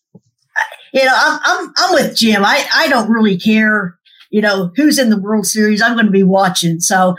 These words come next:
I think it, it, both teams started out really strong. And, uh, I'm, like,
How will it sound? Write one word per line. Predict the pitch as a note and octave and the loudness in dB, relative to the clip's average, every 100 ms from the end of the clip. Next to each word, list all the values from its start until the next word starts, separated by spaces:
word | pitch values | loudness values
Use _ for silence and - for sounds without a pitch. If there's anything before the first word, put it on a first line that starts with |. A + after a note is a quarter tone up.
| - - | -8 -6
I | A#3+ | -4
think | B3+ D4 A3 | -2 -2 0
it, | A3 - | -2 -4
it, | G3+ F#3+ _ _ - | -8 -8 _ _ -6
both | F#3+ B3+ C#4 | 0 2 2
teams | - A#3+ A#3 | 2 4 4
started | - G#3 G3 F3+ | 2 2 2 2
out | F3+ E3 F3+ | 2 0 0
really | F#3+ B3+ G#3+ | 2 2 2
strong. | F3 - F#3+ G3 F#3+ E3+ D#3+ - _ _ _ - | 0 0 2 4 4 4 2 -2 _ _ _ -6
And, | G3+ G3 G3 F#3+ | 0 2 4 2
uh, | G3+ G3 F#3 F3+ | 2 2 2 2
I'm, | A#3+ | 2
like, | D4 E4+ | 2 0